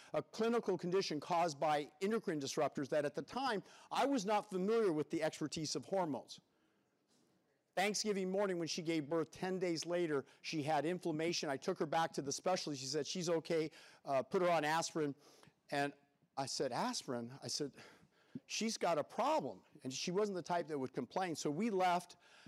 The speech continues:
and I was afraid to leave her at home, and I had a lecture scheduled in Northern California. I flew up to the Bay Area, brought her with me. We stayed at a beautiful,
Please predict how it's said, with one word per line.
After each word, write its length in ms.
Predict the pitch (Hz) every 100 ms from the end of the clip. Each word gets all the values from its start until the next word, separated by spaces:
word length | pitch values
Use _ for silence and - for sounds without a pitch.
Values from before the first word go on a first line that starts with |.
| -
and 80 | 147
I 100 | 165
was 160 | 170 147
afraid 340 | - 202 196
to 40 | 175
leave 160 | 185
her 120 | 170
at 60 | 143
home, 240 | 180 175
and 80 | 156
I 40 | 139
had 180 | 156
a 60 | 143
lecture 420 | 139 185 - 156
scheduled 400 | - 160 143 143
in 100 | 135
Northern 280 | 139 160 160
California. 540 | 135 151 135 160 147 131
I 80 |
flew 240 | 120 170 170
up 100 | -
to 60 | 143
the 120 | 123
Bay 260 | 143 165
Area, 240 | 160 131 120
brought 260 | 139 151
her 80 | 156
with 240 | 139 156 -
me. 100 | 143
We 80 | 123
stayed 320 | - 147 147
at 120 | 131
a 40 | 117
beautiful, 640 | 113 160 160 - 135